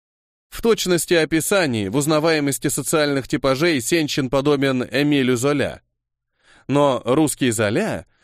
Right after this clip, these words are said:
не останавливается на этом, превращаясь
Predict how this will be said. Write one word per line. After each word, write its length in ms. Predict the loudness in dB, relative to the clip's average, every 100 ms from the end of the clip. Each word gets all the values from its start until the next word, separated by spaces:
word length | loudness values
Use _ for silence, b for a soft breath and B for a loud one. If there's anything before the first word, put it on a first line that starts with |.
| _
не 120 | 0
останавливается 880 | 0 0 -2 0 0 0 -2 -2 -4
на 180 | -2 -2
этом, 400 | -2 -2 -6 -6
превращаясь 1040 | -4 -2 -2 -2 -4 -4 -4 -4 -8 -10